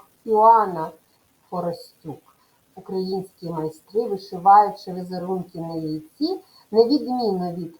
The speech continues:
наприклад, американських, не розрізають шкарлупу.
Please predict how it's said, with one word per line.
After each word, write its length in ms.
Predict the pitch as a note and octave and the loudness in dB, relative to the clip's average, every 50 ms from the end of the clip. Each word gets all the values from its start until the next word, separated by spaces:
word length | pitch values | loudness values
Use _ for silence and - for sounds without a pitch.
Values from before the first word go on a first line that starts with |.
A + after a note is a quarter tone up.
| _ _ | _ _
наприклад, 640 | F3+ F#3 F#3+ - - G3+ F#3+ F#3 - F3 E3+ - - | -6 -6 -6 -4 -6 -6 -6 -6 -6 -10 -10 -8 -8
американських, 1000 | G3+ F#3+ F3+ E3+ D#3 D#3 D#3+ - - G3 A3+ E4+ G#4+ A#4 - - _ _ - E3 - _ _ _ _ _ _ - | -8 -6 -4 -4 -6 -6 -8 -4 -2 0 0 2 0 -2 -6 -12 _ _ -20 -20 -20 _ _ _ _ _ _ -8
не 240 | F#3 F3+ F3 F3 F3 | -6 -4 -2 0 0
розрізають 800 | A3 B3 B3+ D#4 F#4+ G4 D#4+ C4+ C4+ C4 C4+ - - F#3 - - | 0 0 0 -2 -2 -2 0 4 6 6 6 6 4 0 -4 -10
шкарлупу. 800 | - _ - G#3 G#3 G#3 G#3 G#3 G#3 _ _ _ G#3+ G#3 G#3 | -16 _ -12 -10 -8 -8 -8 -10 -10 _ _ _ -12 -12 -12